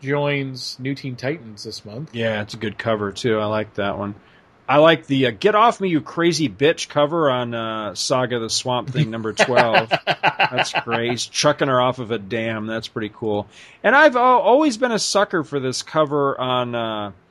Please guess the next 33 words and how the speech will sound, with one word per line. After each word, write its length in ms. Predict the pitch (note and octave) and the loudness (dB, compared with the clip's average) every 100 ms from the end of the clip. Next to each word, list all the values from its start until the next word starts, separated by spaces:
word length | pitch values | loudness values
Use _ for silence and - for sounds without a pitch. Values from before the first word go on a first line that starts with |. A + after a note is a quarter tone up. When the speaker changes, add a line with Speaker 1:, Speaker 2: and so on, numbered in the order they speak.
| _ _ _ C3+ | _ _ _ -4
Speaker 2:
Daring 340 | C#3+ C#3+ D3 | 4 4 4
New 120 | C#3 C3 | 4 2
Adventures 460 | A#2 C3+ B2+ A#2 | 0 -4 -4 -6
of 60 | A2+ | -4
Supergirl 540 | - B2+ C3 A2 A2 | -4 -4 -4 -2 -2
number 240 | G#2+ G#2+ G2+ | -2 -4 -4
six. 640 | - - A#2 F#2+ - - | -2 -2 -2 -4 -6 -6
That's 200 | B2 B2 | -4 -4
just 180 | C3 - | -6 -4
really 160 | A#2 A2 | -2 -4
cool, 340 | - A2 G#2 G2+ | -4 0 0 0
where 240 | G#2 G2 | -2 -2
she's 260 | - A#2+ - | -4 -4 0
fighting 360 | B2 B2 A2+ | 2 2 0
a 60 | G#2+ | -4
giant 420 | G2 B2 A#2+ A2+ | -4 -2 0 0
robot 520 | G2+ A2+ A2 G#2+ G2+ F#2 | 0 0 2 2 0 0
at 220 | G2+ F#2+ | -6 -6
the, 280 | G#2 G2 G2 | -6 -4 -2
uh, 40 | G2 G#2 | -2 -2
O'Hare 380 | G#2 A2 G#2 | 0 2 2
Airport. 580 | F2+ G#2 - G#2+ F#2+ F2 | 2 -2 -2 -4 -4 -4
That's 240 | G#2 G#2+ - | -6 -6 -6
just 200 | G2 - | -6 -8
cool. 340 | G#2+ F#2+ F#2+ - _ _ _ _ _ C3+ | -6 -6 -6 -10 _ _ _ _ _ 2
Speaker 1:
Really 200 | D3 C3+ | 4 4
cool 260 | - C#3+ C3+ | 2 -2 -2
Keith 360 | - D3+ C3 - | -2 -2 -2 -10
Pollard 600 | - C3+ C3+ B2 G#2+ A2 | -2 0 2 -2 -4 -8
Green 240 | B2 B2 | -8 -6
Lantern 440 | A#2 A#2+ - A2 G#2 | -6 -8 -8 -12 -10
cover, 380 | A2+ A2 G2+ G2 | -10 -8 -10 -10
too. 460 | - A2+ G#2+ G#2 | -8 -6 -6 -8